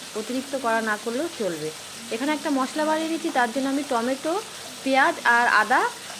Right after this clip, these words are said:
সব টুকরো করে নিয়েছি, সেগুলো আমি দিয়ে দিচ্ছি। আর দিয়ে দেবো কাঁচা লঙ্কা। তো আপনারা চাইলে বন্ধুরা এখানে শুকনো লঙ্কা ব্যবহার করতে পারেন।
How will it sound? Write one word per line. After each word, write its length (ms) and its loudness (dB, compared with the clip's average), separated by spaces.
সব 180 0
টুকরো 220 0
করে 200 0
নিয়েছি, 300 0
সেগুলো 320 2
আমি 120 0
দিয়ে 180 2
দিচ্ছি। 300 -6
আর 140 4
দিয়ে 200 2
দেবো 140 -2
কাঁচা 220 0
লঙ্কা। 420 -4
তো 60 2
আপনারা 420 4
চাইলে 240 4
বন্ধুরা 380 2
এখানে 240 0
শুকনো 240 -2
লঙ্কা 300 2
ব্যবহার 380 0
করতে 240 -2
পারেন। 180 0